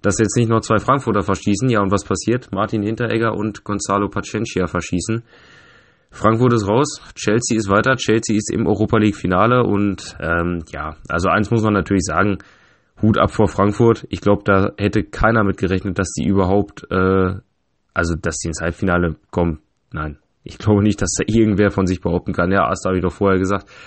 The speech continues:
Äh, ich persönlich hätte oder hab sogar daran gezweifelt, ob sie über die Gruppenphase hinauskommen, weil sie einfach mit Lazio Rom und dem letztjährigen Finalisten Olympique Marseille zwei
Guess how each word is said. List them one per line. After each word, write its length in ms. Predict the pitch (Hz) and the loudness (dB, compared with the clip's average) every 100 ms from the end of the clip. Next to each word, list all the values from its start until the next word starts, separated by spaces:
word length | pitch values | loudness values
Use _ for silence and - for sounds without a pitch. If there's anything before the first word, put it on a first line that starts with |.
| - - - - _ - | -20 -20 -20 -20 _ 0
Äh, 400 | 95 92 90 90 | 4 4 4 2
ich 160 | - - | -2 2
persönlich 480 | 110 98 104 98 | 2 4 2 2
hätte 440 | 101 101 104 98 92 | 0 2 2 2 0
oder 140 | 92 92 | 2 2
hab 140 | 107 | 2
sogar 200 | 110 101 | 2 4
daran 220 | 95 98 | 4 2
gezweifelt, 400 | 90 - 104 95 | 0 0 2 2
ob 140 | 98 - | 0 0
sie 100 | 98 | 0
über 160 | 92 | 2
die 80 | 92 | 2
Gruppenphase 540 | 90 98 107 110 101 | 0 -2 0 0 2
hinauskommen, 500 | 101 101 101 - 98 | 0 0 -2 -2 0
weil 80 | 87 | 0
sie 140 | 87 90 | 0 0
einfach 200 | 85 90 | 0 -2
mit 160 | 85 | -2
Lazio 400 | 90 92 - 98 | 0 0 0 0
Rom 380 | 85 95 110 113 | 2 2 2 2
und 160 | 98 87 | 0 0
dem 100 | 87 | 0
letztjährigen 520 | 101 - 101 95 90 | -2 0 0 0 0
Finalisten 500 | 98 90 90 - 92 | -2 0 -2 -4 -2
Olympique 340 | 92 92 92 | -2 0 -2
Marseille 380 | 87 - 98 101 | -4 -2 -2 -2
zwei 420 | - 92 92 92 | -2 0 0 -2